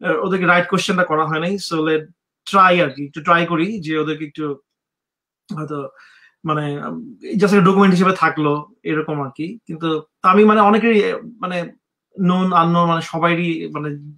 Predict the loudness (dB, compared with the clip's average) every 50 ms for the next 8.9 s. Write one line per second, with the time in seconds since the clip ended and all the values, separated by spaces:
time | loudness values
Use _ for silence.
0 | _ _ _ -14 -8 -4 -2 -2 -2 -2 -6 _ -8 -8 -8 -8 -8 -12 -12 -12
1 | -14 _ -20 _ _ _ _ _ -20 _ _ _ _ _ _ _ _ _ _ _
2 | _ _ _ -20 -20 -20 _ _ _ _ _ _ _ -12 -4 0 2 2 2 0
3 | 0 0 2 2 2 2 4 4 4 4 4 2 2 2 2 2 2 2 2 0
4 | -4 -10 -12 -12 -10 -4 -2 -2 0 0 0 0 0 -2 -2 -4 -4 -6 -6 -8
5 | -10 _ _ _ _ _ _ _ _ _ _ _ _ _ _ _ _ -20 -18 -12
6 | -10 -8 -6 -6 -8 -8 -8 -10 -8 -8 -6 -6 -8 -10 -12 -18 _ _ _ _
7 | _ _ _ _ _ _ _ _ _ -6 -4 -2 -2 -2 -2 -2 -4 -6 -6 -6
8 | -6 -6 -6 -6 -8 -8 -8 -8 -10 -10 -12 -20 -20 _ -14 -14 -14 -14